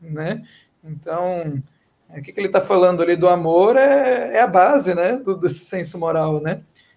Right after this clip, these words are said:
Então, é, é uma caracter-, a gente vê isso acontecendo, outra antecipação, uma profecia, né,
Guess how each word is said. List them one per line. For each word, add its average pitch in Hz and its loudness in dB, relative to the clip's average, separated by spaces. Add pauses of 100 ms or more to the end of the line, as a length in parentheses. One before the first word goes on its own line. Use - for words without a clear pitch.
(300)
Então, 165 -8
é, 185 0 (220)
é - -2
uma 180 2
caracter-, 180 4
a 180 2
gente 190 -4
vê 185 6
isso 247 0
acontecendo, 185 -2
outra 214 2
antecipação, 208 0
uma 185 -6
profecia, 262 0
né, 170 -4